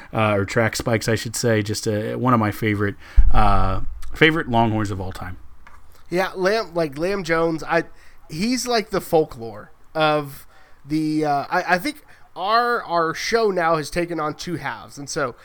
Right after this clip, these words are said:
Speaker 2: uh, we've got, we've wrapped up the, the flashy Olympic sports. Um, we've wrapped up the Olympic sports, so now we're gonna move on to the country club. So now we've got
Speaker 1: <laughs>
Speaker 2: tennis and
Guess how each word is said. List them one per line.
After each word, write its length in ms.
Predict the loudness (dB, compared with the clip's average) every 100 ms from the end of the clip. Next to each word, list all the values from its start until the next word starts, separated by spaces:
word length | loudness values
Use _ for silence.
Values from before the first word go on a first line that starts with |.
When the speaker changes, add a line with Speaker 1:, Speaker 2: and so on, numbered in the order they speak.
| -20 -6
Speaker 2:
uh, 240 | -4 -2 -2
we've 260 | -4 -2
got, 360 | 2 4 2 -2
we've 240 | -8 -2
wrapped 360 | 0 0 -2 0
up 280 | 0 -2 -8
the, 380 | -6 -6 -8 -12 -20 -20 -20 -20 _ -18
the 240 | -10 -8 -8
flashy 560 | -2 0 0 -2 -2
Olympic 520 | 2 2 2 -2 -8
sports. 720 | -10 -12 -16 -18 -16 -14 -14 -18 -20 -20 -20 -12 -4
Um, 560 | -2 -2 -8 -14 -20 -20 -20 -20 _ _ -18 -6
we've 220 | -4 2
wrapped 280 | 2 2 0
up 120 | 0
the 100 | 0
Olympic 300 | -2 -4 -8
sports, 280 | -12 -12 -6
so 60 |
now 180 | 2 2
we're 80 | 2
gonna 140 | 4
move 220 | 4 4 0
on 140 | 0
to 120 | -2
the 80 | -4
country 340 | -2 -2 -4
club. 280 | -12 -14 -16 -20 -20 -20 -20 -4
So 180 | 2 2
now 340 | 2 4 2
we've 300 | 2 -2 2
got 320 | 4 4 2
Speaker 1:
<laughs> 0 |
Speaker 2:
tennis 560 | 2 0 0 -4 -8 -12 -20 -20 -12 -2
and 560 | 2 4 4 0 -4